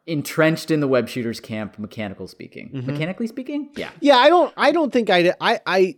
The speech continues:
Speaker 2: actually, I don't think I know. I know that I never want the organic web shooters to come back. I just,
Speaker 1: Yes. <laughs>
Speaker 2: I, I just accept them for what they are in these movies, I think.
Speaker 1: <laughs> Yeah.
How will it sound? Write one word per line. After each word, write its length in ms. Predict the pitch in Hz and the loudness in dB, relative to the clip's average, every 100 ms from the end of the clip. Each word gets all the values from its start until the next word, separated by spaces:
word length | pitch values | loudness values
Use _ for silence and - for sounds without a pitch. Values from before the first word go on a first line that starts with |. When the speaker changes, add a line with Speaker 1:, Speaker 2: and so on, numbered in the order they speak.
| - | -2
Speaker 2:
actually, 340 | 185 156 160 | 0 2 4
I 40 | 151 | 4
don't 180 | 135 107 | 2 0
think 320 | 156 123 127 | -2 0 0
I 120 | 120 | 2
know. 320 | 143 139 101 | 2 2 2
I 140 | 104 156 | 0 4
know 260 | 240 226 | 6 8
that 160 | 156 143 | 6 4
I 80 | 131 | 4
never 320 | 147 135 131 | 4 4 2
want 360 | 120 120 110 | 0 -2 -2
the 260 | 131 113 104 | -4 -4 -4
organic 520 | 131 127 113 107 104 | -4 -4 -2 -4 -2
web 160 | 120 98 | -4 -4
shooters 280 | 120 101 95 | -6 -8 -10
to 80 | - | -10
come 220 | 113 95 | -8 -6
back. 380 | 98 85 78 - | -6 -6 -8 -6
I 160 | 139 156 | 0 4
just, 360 | 156 151 143 | 6 4 2
Speaker 1:
Yes. 420 | 151 156 - - 165 | -4 -6 -8 -10 -10
<laughs> 80 | 123 | 0
Speaker 2:
I, 220 | 180 202 - | 0 0 2
I 160 | 208 | 2
just 260 | 196 202 208 | 4 4 4
accept 460 | 165 - 165 - | -4 2 2 2
them 160 | 165 135 | 0 0
for 140 | 135 | 0
what 180 | 131 123 | 0 0
they 140 | 117 110 | 0 0
are 180 | 107 101 | -2 -4
in 100 | 98 | -6
these 180 | 95 | -10
movies, 360 | 113 101 95 95 | -10 -8 -10 -10
I 120 | 101 | -12
think. 300 | - 92 92 | -12 -14 -6
Speaker 1:
<laughs> 1160 | 165 - 202 - - - 254 285 202 - 147 - | -4 2 2 4 4 4 2 2 0 0 -4 -4
Yeah. 300 | 110 82 | -6 -6